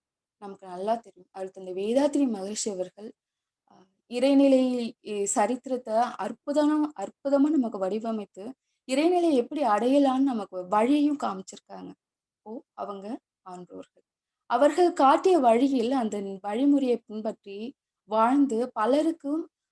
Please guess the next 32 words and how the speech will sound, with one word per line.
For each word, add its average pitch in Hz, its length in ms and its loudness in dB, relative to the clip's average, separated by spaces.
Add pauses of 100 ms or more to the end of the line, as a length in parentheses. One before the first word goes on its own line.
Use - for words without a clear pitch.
அ, 202 280 -4
தொண்டு 240 340 -2
செய்து 220 580 -2
வாழ்ந்த, 208 540 -4 (440)
வாழ்ந்து 220 300 -6
கொண்டிருப்ப 196 680 -6
மனவள 247 360 -2
கலைஞர் 190 540 -10
அத்தனை 240 420 -10
பேருமே 202 360 -12 (320)
சான்று. - 400 -12 (760)
இப்போ 254 380 -6
நான் 233 240 0
ஒரு 220 300 0
ஊருக்கு 285 300 0
போறேன், 226 360 -6
புதுசா 262 380 -2
ஒரு 208 180 -2
ஊருக்கு 220 280 -8
போறேன். 190 300 -12 (440)
அந்த 226 220 -4
ஊர்ல 262 260 0 (180)
எனக்கு 190 340 -10
என்னோட 202 280 -4
உறவினர் 226 460 -2
இருக்காங்க. 185 420 -12 (480)
ஆனா 240 220 -2
உறவினரோட 247 540 6
முகவரி 269 320 2
மட்டும்தான் 269 480 2
என்கிட்ட 208 280 -4
இருக்கு. 185 340 -8